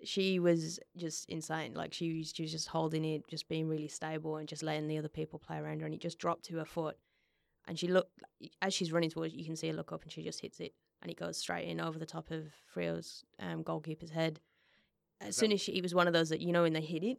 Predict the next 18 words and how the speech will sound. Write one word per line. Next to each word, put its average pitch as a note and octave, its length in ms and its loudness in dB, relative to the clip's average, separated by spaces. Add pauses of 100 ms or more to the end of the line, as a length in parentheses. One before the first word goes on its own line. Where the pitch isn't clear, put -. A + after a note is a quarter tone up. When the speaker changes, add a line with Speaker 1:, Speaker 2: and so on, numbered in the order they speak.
(120)
Speaker 1:
and E3 120 -6
you're D#3+ 100 -4
like, D#3 160 -2
"That's - 200 -4
in." C3+ 200 -2 (400)
Speaker 2:
And G#2 100 -8
Speaker 1:
That's - 100 -10
Speaker 2:
was G#2+ 100 -4
that - 120 0
for G#2 100 -2
one G#2 160 4
nil? C3+ 180 2 (180)
Speaker 1:
That C2 120 2
was - 140 0
one - 180 -2
nil, - 200 -4
yeah. - 100 -4 (120)
Speaker 2:
Oh. G#2 200 -8